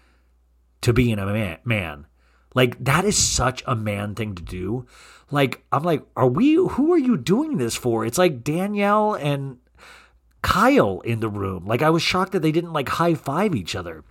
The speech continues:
Paige says, you hear Paige go, "I don't want Luke in this house anymore." Paige, shut up. For real?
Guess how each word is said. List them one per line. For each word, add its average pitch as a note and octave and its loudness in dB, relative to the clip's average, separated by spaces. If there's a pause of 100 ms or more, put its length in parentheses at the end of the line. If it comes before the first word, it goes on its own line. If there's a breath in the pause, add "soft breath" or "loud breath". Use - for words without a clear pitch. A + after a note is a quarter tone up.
(640)
Paige E3+ 2
says, A#2+ -2 (260 loud breath)
you C#3+ 2
hear D#3+ 6
Paige C#3+ 2
go, G#2+ 0
"I E3+ 6
don't F3 2
want G#2 -4
Luke A#2 2
in G2 -6
this F#2 -8
house B2+ 2
anymore." F2 -6 (360 loud breath)
Paige, A3+ -4
shut - -8
up. F2+ -8
For D#3 -10
real? F3 0